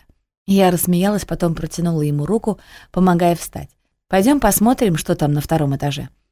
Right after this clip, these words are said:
Мы поднялись по полуразрушенной деревянной лестнице. Наверху я подвела его к балке, чтобы не провалиться сквозь пол. Можно идти только по ней. Непонятно, каким чудом я сумела открыть одно из окон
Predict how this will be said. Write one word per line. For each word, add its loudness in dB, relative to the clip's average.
Мы 4
поднялись 4
по 0
полуразрушенной 0
деревянной 2
лестнице. -4
Наверху 0
я 0
подвела 0
его 0
к -12
балке, -4
чтобы -4
не 0
провалиться -4
сквозь -6
пол. -8
Можно 0
идти -8
только -4
по -6
ней. -4
Непонятно, -2
каким -6
чудом -4
я -2
сумела -2
открыть -6
одно -2
из -2
окон -4